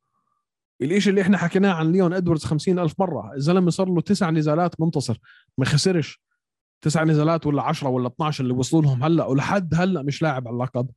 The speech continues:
لأنه اليو اف سي عارفين حيحطوه مع كامارو أوسمان، مش حيبيع لهم تلتمية أربعمية ألف لو قتل حاله. بنفس الوقت لما بحطوا كامارو أوسمان مع التاني هذاك قليل الأدب كولبي كوفينغتون،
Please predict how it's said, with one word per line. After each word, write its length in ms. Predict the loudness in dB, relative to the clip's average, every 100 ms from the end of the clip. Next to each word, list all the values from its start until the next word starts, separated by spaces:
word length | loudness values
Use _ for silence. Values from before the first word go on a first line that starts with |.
| _ _ _ _ _ _ _ _ _ _
لأنه 220 | 0 2
اليو 160 | 4 2
اف 80 | 0
سي 120 | 0
عارفين 280 | 0 -2 -4
حيحطوه 380 | -4 -4 -4 -2
مع 120 | 0
كامارو 380 | 0 2 2 2
أوسمان، 440 | 0 -2 -4 -4 -8 _ _ _ _ _ _ -2
مش 200 | -2 0
حيبيع 460 | 0 2 2 2 4
لهم 340 | 2 2 0
تلتمية 400 | 0 0 0 -2 -2
أربعمية 340 | -2 0 0 0
ألف 200 | -2 2
لو 140 | 2
قتل 300 | 2 0 -2
حاله. 380 | 0 0 0 -4 _ _ _ _ _ _ _ _ _ -4
بنفس 220 | 0 0
الوقت 340 | 0 0 -2 -2
لما 140 | -2
بحطوا 320 | -4 -6 -10
كامارو 380 | -4 0 2 2
أوسمان 300 | 0 0 -2
مع 500 | -2 -4 -6 -10 -4
التاني 460 | -4 -2 0 2 2
هذاك 400 | 2 0 0 2
قليل 200 | 4 4
الأدب 420 | 2 0 -2 -4 -12 _ -4
كولبي 280 | -2 -2
كوفينغتون، 460 | -2 -2 -4 -4